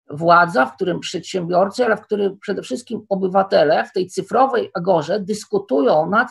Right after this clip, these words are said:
tym, w jaki sposób chcieliby, by przekształcać miasto, by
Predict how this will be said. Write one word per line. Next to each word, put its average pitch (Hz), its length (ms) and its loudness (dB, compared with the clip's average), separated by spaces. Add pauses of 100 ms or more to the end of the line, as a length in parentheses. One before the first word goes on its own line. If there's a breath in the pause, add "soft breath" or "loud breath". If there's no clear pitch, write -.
tym, 220 220 -2 (420)
w 160 120 -12
jaki 285 300 2
sposób - 580 -2
chcieliby, 240 760 -2 (920)
by 196 140 2
przekształcać 196 840 0
miasto, 147 400 -6
by 170 340 0